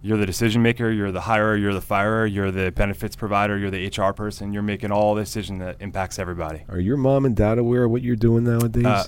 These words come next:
Speaker 1: my dad is. My mom's unfortunately deceased.
Speaker 2: Uh-huh. Is your dad surprised you ended up this way?
Speaker 1: I don't think he's surprised.
Speaker 2: What do you mean?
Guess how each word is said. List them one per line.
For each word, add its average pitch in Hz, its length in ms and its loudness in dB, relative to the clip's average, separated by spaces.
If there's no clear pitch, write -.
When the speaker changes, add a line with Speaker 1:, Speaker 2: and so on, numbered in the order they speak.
Speaker 1:
my 127 200 4
dad 120 260 8
is. 117 160 4
My 113 100 0
mom's 107 440 2
unfortunately 95 580 -4
deceased. - 500 -10
Speaker 2:
Uh-huh. 92 260 0
Is 110 200 -2
your 85 80 2
dad 87 240 4
surprised 92 480 2
you 107 140 4
ended 117 200 0
up 123 140 -2
this - 240 -2
way? 151 300 -2
Speaker 1:
I 117 60 -6
don't 143 220 2
think 135 180 2
he's 131 180 -4
surprised. 95 800 -6
Speaker 2:
What 104 160 2
do 127 60 4
you 127 100 2
mean? 87 380 -2